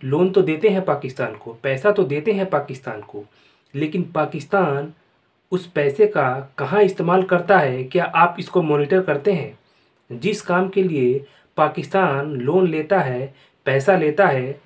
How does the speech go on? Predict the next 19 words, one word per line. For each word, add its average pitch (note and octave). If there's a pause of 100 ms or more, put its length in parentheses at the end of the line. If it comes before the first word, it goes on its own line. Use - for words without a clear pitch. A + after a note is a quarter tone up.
(260)
क्या D#3
पाकिस्तान D#3 (340)
उस G#3+
काम F#3+
में D3
पैसे C#3+
को F#3+
लगाता D3
है? A2 (680)
पाकिस्तान E3+
पैसा D#3+
लेता D#3
है D3
अपनी F3
economy D#3
ठीक B2+
करने G#2+
के G#2
लिए, G#2+